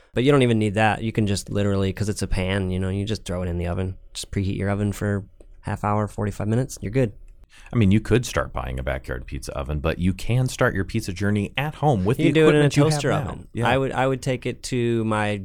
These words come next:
Speaker 1: job at Cirque that I used to have and just cook 'em in the toaster oven in the break room. I'd cook an
Speaker 2: Oh, that's
Speaker 1: eight-by-ten Detroit in the <laughs> toaster oven, you know?
Speaker 2: <laughs>
Speaker 1: So, yeah.
Speaker 2: That's fantastic.
Speaker 1: Yeah, I like pan pizza,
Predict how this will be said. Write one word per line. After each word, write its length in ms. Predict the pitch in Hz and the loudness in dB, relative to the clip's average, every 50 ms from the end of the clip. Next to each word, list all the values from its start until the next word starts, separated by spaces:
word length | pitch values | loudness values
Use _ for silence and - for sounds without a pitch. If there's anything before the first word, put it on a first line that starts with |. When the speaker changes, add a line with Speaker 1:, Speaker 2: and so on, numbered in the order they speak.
| - - | -10 -6
Speaker 1:
job 340 | - 107 107 110 110 107 110 | -2 0 0 2 2 0 -2
at 160 | 101 90 92 | -2 -4 -6
Cirque 320 | - - 110 110 107 - - | -6 -6 -6 -6 -6 -6 -6
that 140 | 107 101 98 | -4 -2 -2
I 120 | 95 95 | -2 -2
used 200 | 98 95 92 - | -2 -4 -4 -4
to 60 | 95 90 | -6 -4
have 260 | 85 90 87 90 98 | -4 -4 -4 -4 -4
and 100 | 101 92 | -4 -4
just 140 | 95 95 - | -6 -6 -6
cook 180 | - 107 - | -6 -6 -4
'em 60 | 107 | -2
in 60 | 104 98 | -2 -2
the 60 | 92 | -2
toaster 340 | - 104 104 107 - - 101 | -2 -2 -4 -4 -4 -6 -6
oven 180 | 90 87 87 87 | -4 -4 -4 -4
in 100 | 85 90 | -4 -6
the 60 | 87 | -6
break 260 | 92 90 95 - - | -4 -6 -6 -6 -6
room. 220 | 95 - - - | -8 -10 -8 -8
I'd 180 | 87 87 87 - | -8 -10 -10 -6
cook 200 | - 101 92 - | -6 -6 -6 -6
an 60 | - - | -4 -2
Speaker 2:
Oh, 40 | - | -2
that's 100 | 90 85 | 0 0
Speaker 1:
eight-by-ten 540 | 107 101 95 107 101 92 - 110 104 101 101 | 0 0 0 -2 -2 -2 -2 -2 -2 -2 -2
Detroit 400 | 104 101 - - 110 113 113 104 | -4 -6 -6 -4 -2 -2 -2 -2
in 120 | 107 107 | 0 -2
the 80 | 110 104 | -2 -2
<laughs> 140 | - - 113 | -2 0 0
toaster 280 | 131 131 - - - - | 0 0 -2 -4 -2 2
oven, 340 | - 233 - - - - - | 2 4 4 4 0 2 2
you 80 | 311 | 2
know? 220 | 220 247 - - - | 2 2 0 0 -2
Speaker 2:
<laughs> 40 | - | -8
Speaker 1:
So, 240 | - - - - - - - - - - - - | -10 -6 -6 -6 -6 -6 -14 -16 -16 -16 -10 -2
yeah. 120 | - 123 135 | 2 2 2
Speaker 2:
That's 100 | 123 98 | 2 2
fantastic. 680 | - 170 165 165 - - 135 147 156 151 - - - - - - - - | 0 0 0 0 0 0 0 0 -2 -2 -2 -6 -6 -6 -10 -18 -6 -2
Speaker 1:
Yeah, 220 | 113 117 117 101 - - _ - | 0 2 2 0 -2 -6 _ -4
I 100 | 117 110 | -2 -2
like 200 | 98 92 - - | -2 -2 -4 -4
pan 180 | - 92 95 87 | -6 -8 -6 -8
pizza, 380 | 92 - - - - 98 104 | -8 -10 -10 -12 -12 -14 -14